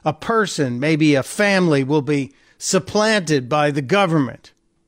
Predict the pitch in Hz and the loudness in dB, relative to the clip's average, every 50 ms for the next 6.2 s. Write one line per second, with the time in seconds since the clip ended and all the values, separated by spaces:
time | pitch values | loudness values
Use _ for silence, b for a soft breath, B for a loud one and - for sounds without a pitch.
0 | _ _ _ _ _ _ _ _ _ _ _ _ _ _ _ _ _ _ _ - | _ _ _ _ _ _ _ _ _ _ _ _ _ _ _ _ _ _ _ -10
1 | - 196 170 - - 226 208 160 - - 196 170 160 143 - - - - - 247 | -6 -6 -4 0 0 0 0 0 -2 -2 -2 -2 -2 -4 -4 -6 -6 -4 0 0
2 | 226 196 151 139 143 151 151 135 127 113 - - 143 139 156 180 185 170 156 143 | 0 2 2 2 2 2 0 0 -2 -4 -2 0 2 2 2 2 2 2 2 2
3 | 143 143 135 123 - - - 147 147 143 - - 220 208 - - 175 147 123 156 | 2 0 0 -2 -6 -4 -2 -2 -2 -2 -2 -2 -2 -2 -2 -2 -4 -4 -2 -2
4 | 160 147 151 170 175 165 147 123 - - 160 135 - - 170 160 156 151 151 160 | -2 -2 0 0 0 0 -2 -4 -6 -6 -6 -6 -4 -2 -2 0 2 2 2 2
5 | 165 165 143 160 160 156 151 147 147 139 135 135 147 160 175 170 160 151 139 147 | 0 0 0 0 0 2 2 2 2 2 0 0 2 2 2 0 0 0 0 -2
6 | 135 - - | -4 -6 -10